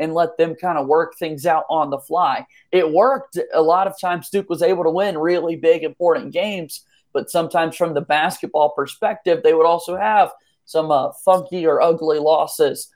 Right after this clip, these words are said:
that would pop up every now and again, and the basketball wouldn't be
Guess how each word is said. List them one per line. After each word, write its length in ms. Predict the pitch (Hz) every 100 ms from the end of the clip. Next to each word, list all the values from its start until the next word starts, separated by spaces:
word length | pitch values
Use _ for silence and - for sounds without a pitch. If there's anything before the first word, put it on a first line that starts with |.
| _
that 140 | - -
would 140 | 143
pop 320 | - 147 147
up 180 | 151 143 151
every 240 | 143 147
now 220 | 147 147
and 100 | 143
again, 160 | 143 139
and 100 | 139
the 40 |
basketball 640 | 135 143 147 - - 143 147
wouldn't 220 | - 147
be 300 | 147 143